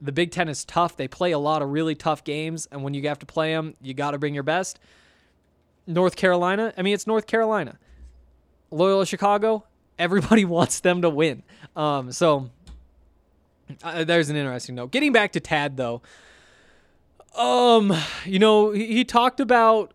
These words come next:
Alfonso Plummer and the spectacular things that Alfonso Plummer did. I'm not talking about the two points in the first thirty-two minutes of the game. It's the twenty-one points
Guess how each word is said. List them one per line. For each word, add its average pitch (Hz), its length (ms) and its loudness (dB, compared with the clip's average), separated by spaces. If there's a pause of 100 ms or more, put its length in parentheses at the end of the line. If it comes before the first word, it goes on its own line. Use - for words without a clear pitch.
(200)
Alfonso 185 500 2
Plummer 135 560 -6 (420)
and 151 680 -2 (220)
the 156 180 -4
spectacular 214 760 0
things 165 280 -4
that 147 100 -4
Alfonso 147 440 -2
Plummer 127 300 -8
did. 113 280 -16
I'm 180 100 -2
not 226 140 2
talking 214 180 2
about 190 180 2
the 170 120 0
two - 280 -4
points 185 320 0
in 160 80 -10
the 151 60 -4
first 170 320 -4
thirty-two 160 360 0
minutes 139 200 -4
of 143 40 -8
the 170 60 -8
game. 226 380 0 (420)
It's - 100 -20
the 139 100 -10
twenty-one 233 500 2
points 165 440 -4